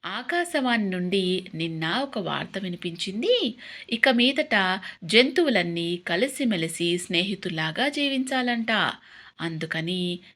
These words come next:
కిందకు రా, మనమిద్దరం స్నేహితుల్లాగా ఆడుకుందాం" అని పిలుస్తుంది. ఆ జిత్తుల మారి నక్క చెప్పే దాంట్లో నిజమెంతో ఆ కోడి పుంజుకు తెలుసు. అందుచేత అది, "అవును, ఆ వార్త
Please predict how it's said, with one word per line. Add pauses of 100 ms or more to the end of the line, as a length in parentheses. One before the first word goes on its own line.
(120)
కిందకు
రా, (360)
మనమిద్దరం (180)
స్నేహితుల్లాగా
ఆడుకుందాం" (120)
అని
పిలుస్తుంది. (920)
ఆ
జిత్తుల
మారి
నక్క
చెప్పే
దాంట్లో
నిజమెంతో (340)
ఆ
కోడి
పుంజుకు
తెలుసు. (580)
అందుచేత (100)
అది, (400)
"అవును, (380)
ఆ
వార్త